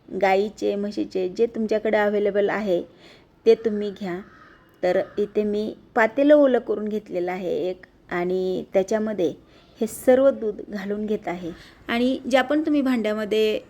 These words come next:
बासुंदी करायला घ्याल ते भांडं आधी थोडं पाण्याने ओलं करून घ्या, म्हणजे दूध खाली तळाला चिटकत नाही आणि करपतही नाही. ही खास टीप लक्षात असू द्या.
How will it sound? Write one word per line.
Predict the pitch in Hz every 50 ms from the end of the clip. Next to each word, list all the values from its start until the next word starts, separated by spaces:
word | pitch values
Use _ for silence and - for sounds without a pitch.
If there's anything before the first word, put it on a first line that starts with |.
| - _ - -
बासुंदी | 220 208 208 208 - 208 202 208
करायला | - 214 196 190 185 190 190 196
घ्याल | 196 220 202 165 170 196 - - - - - _ -
ते | 226
भांडं | 240 262 262 262 254 262
आधी | 240 226 233 240 240 -
थोडं | - 240 233 254
पाण्याने | 247 - 202 190 190 196 202 202
ओलं | 208 208 196 196 202
करून | 202 - 214 202 202 196
घ्या, | 190 208 180 160
म्हणजे | 196 220 - 190 196 196 - 202 214 214 214
दूध | 196 196 220 220 220 -
खाली | - 220 196 180 185 190 - - -
तळाला | 175 180 175 180 185 190
चिटकत | 196 196 - 220 - - - 214 214 -
नाही | 220 214 190 165 - - - - - - - - - -
आणि | - 165 175 190 185 -
करपतही | - 247 233 233 - 226 220 - 226 214 208 190
नाही. | 175 165 151 - - - - - _ - - _ -
ही | 226 - -
खास | - 226 220 220 - -
टीप | - 208 208 -
लक्षात | 202 196 202 - 226 202 - 196
असू | 196 190 - 185
द्या. | 170 185 185